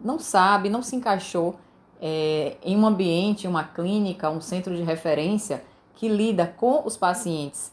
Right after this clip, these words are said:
que você deseja, que você pretende pra sua prática, a minha sugestão é que nesse início você comece realmente de uma forma mais generalista,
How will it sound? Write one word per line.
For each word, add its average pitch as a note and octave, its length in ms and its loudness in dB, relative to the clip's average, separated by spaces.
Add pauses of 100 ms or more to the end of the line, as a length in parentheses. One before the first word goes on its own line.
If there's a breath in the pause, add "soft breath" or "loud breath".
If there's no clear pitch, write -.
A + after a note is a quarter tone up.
que - 100 -12
você E3+ 300 -2
deseja, E3 540 0
que D3+ 100 -10
você C#3+ 260 -10
pretende D#3+ 540 -6
pra D3 140 -6
sua C3 200 -6
prática, F3+ 480 0 (440 soft breath)
a F3+ 100 0
minha C4+ 240 0
sugestão F#3+ 480 -2
é G3 80 0
que G3 100 -6
nesse A3+ 320 0
início E3+ 540 -2 (260 soft breath)
você F3+ 220 -2
comece G#3+ 420 0
realmente A3 380 2
de A3+ 80 -2
uma A3 80 0
forma G#3+ 260 0
mais G3+ 240 0
generalista, A3 880 0